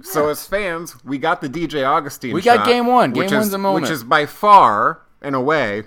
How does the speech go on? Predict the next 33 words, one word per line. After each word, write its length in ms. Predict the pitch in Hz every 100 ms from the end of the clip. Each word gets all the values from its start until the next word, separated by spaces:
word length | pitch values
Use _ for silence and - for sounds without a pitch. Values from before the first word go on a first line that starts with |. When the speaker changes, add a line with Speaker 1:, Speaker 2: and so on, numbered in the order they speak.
| _
Speaker 1:
a 80 | 101
singular 500 | - 135 113 104 98
moment, 460 | 110 127 101 98 -
top 240 | 127 120
five 400 | - 117 110 107
in 280 | 85 104 101
playoff 280 | 98 107 98
Speaker 2:
It 80 | 185
is. 140 | 254
Speaker 1:
history, 200 | 113 -
Speaker 2:
No, 140 | 220 233
it 80 | 262
is. 160 | 160
I 80 | 147
mean, 140 | 175 202
Speaker 1:
right? 60 |
Speaker 2:
even 100 | 208 160
David 300 | 196 180 135
Steele 460 | - 190 196 160
and 120 | 135 135
Speaker 1:
Right? 100 | 156 151
Speaker 2:
Jeff, 80 | -
like, 200 | 135 113
Speaker 1:
Yeah. 80 | 151
Speaker 2:
David's 460 | 170 180 180 110
Jeff, 360 | 87 147 165 -
everyone's 420 | 143 185 202 185 -
Speaker 1:
Yeah. 100 | 180
Speaker 2:
talked 180 | 170 151
about 300 | 127 123 123
it. 20 |
And 60 | 135
honestly, 540 | 175 208 - 226